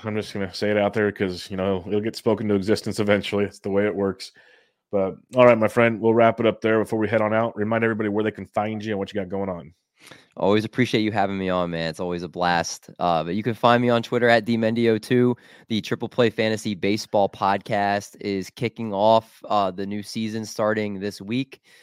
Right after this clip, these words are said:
Speaker 2: Uh, today, today is the night, January ninth. We'll be back on weekly starting tomorrow, January tenth,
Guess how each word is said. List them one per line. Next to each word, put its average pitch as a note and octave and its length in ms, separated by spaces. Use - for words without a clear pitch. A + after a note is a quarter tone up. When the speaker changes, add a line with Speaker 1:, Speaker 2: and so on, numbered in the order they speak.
Speaker 2:
Uh, F2 320
today, G#2 240
today A2 240
is G#2 160
the F#2 340
night, G2 220
January G#2+ 260
ninth. G#2+ 340
We'll G2 180
be F#2 180
back F#2+ 300
on F#2+ 460
weekly G2+ 400
starting F#2+ 420
tomorrow, F#2+ 380
January F#2+ 400
tenth, F#2+ 260